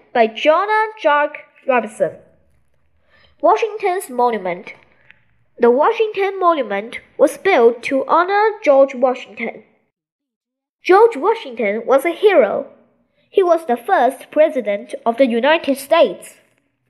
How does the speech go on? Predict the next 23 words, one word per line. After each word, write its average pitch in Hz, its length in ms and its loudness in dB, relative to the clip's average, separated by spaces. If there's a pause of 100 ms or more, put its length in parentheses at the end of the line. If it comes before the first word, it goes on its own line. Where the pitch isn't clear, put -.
(600)
The 240 80 2
monument 294 720 0 (280)
is 302 200 2
in 339 220 -8
Washington, 285 600 0
D 285 160 -4
C. 294 460 -4 (1000)
It's 302 340 0 (140)
an 247 240 -2
area 269 640 2 (100)
called 240 300 0
the 247 80 2
National 381 560 0
Mall. 240 500 -2 (960)
The 254 80 4
monument 285 680 -2 (100)
is 277 120 -6
the 233 120 -2
tallest 440 640 2
building 247 440 4
in 240 120 -8
the 247 80 0
city. 220 540 -2